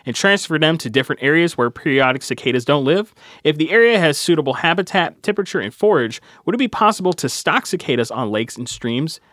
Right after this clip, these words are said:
that don't have them? How would you go about doing this?" Gene,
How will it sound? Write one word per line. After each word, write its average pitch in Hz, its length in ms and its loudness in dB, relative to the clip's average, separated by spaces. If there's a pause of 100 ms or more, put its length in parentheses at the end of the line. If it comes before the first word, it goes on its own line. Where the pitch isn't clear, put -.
(100)
that 123 160 2
don't 120 180 0
have 185 260 0
them? - 200 -8 (260)
How 202 140 4
would 262 160 0
you 226 60 -2
go 220 140 2
about 196 240 2
doing 175 280 0
this?" - 460 -16 (100)
Gene, 175 320 -4